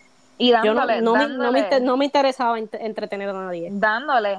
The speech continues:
Speaker 1: eh, la validez al campeonato que no se le dio
Speaker 2: Exacto.
Speaker 1: cuando lo tuvo la primera campeona.
Speaker 2: Exactamente.
Speaker 1: Y creo que en varios momentos de la lucha hubo silencio, total,
Speaker 2: Ujú,
Speaker 1: total.
Speaker 2: ujú. Cuando caímos en la cama,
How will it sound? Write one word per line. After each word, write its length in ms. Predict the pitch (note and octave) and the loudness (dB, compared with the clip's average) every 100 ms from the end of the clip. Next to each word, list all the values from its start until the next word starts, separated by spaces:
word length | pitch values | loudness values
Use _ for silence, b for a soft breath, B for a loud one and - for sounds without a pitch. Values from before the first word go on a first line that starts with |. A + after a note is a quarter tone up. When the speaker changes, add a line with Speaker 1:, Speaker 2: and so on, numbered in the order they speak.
| A3 | -8
Speaker 1:
eh, 260 | - F#3+ F3+ | -8 -6 -4
la 120 | F3+ | -2
validez 420 | F3+ F3+ F3+ F3+ A#3 | -2 -2 -2 -2 -2
al 120 | A3 | -4
campeonato 560 | G3+ G3 G3 F#3 A3+ A#3+ | -6 -6 -4 -4 -4 -4
que 120 | F#3+ | -6
no 100 | F#3 | -6
se 140 | - | -4
le 120 | F#3+ F#3 | -2 0
dio 160 | F#3 | 0
Speaker 2:
Exacto. 240 | G3+ G3+ G3+ | 0 0 4
Speaker 1:
cuando 140 | G#3 | 4
lo 140 | G3+ G3+ | 4 0
tuvo 240 | G3+ G3 | -2 -2
la 80 | F#3+ | -2
primera 340 | F#3 F#3 F3+ F3 | -4 -6 -6 -6
campeona. 520 | F3+ E3+ E3 D#3+ D3 _ _ _ _ - | -6 -2 -2 -4 -12 _ _ _ _ -8
Speaker 2:
Exactamente. 720 | G3+ G3 F#3 - F3 E3+ - - _ _ _ _ _ _ - | -4 -2 -2 -4 -8 -10 -16 -20 _ _ _ _ _ _ -10
Speaker 1:
Y 160 | A3 G3+ | -6 0
creo 320 | G#3 G#3 A3 | 4 4 4
que 220 | C4 A#3+ | 2 2
en 120 | A#3+ | 2
varios 220 | G#3+ A3 C#4 | 0 -2 -4
momentos 340 | C#4+ D4+ D4 | -8 -6 -2
de 80 | C#4 | 0
la 80 | C4+ | 0
lucha 240 | C4+ C#4+ | -2 -4
hubo 140 | A3 | -4
silencio, 540 | A#3+ B3+ G#3 A3 F#3 D#3+ _ _ - | -4 -2 -2 -2 -10 -12 _ _ -6
total, 420 | G#3+ G3+ G3 F3 F3 _ - | -4 0 0 -2 -12 _ -8
Speaker 2:
Ujú, 300 | A3+ A#3 D4+ - | -6 -4 -8 -8
Speaker 1:
total. 340 | G3 F3+ A3+ | -4 -2 -2
Speaker 2:
ujú. 320 | A3+ D4 C4 C#4+ - - - - - | 0 -2 -2 -8 -14 -20 -20 -14 -2
Cuando 220 | G#3+ A3+ | 2 2
caímos 300 | A3 G3+ B3+ | 0 0 0
en 60 | C4+ | 0
la 100 | C4 | 0
cama, 480 | B3+ D#4+ C4+ A3 | -2 -6 -6 -8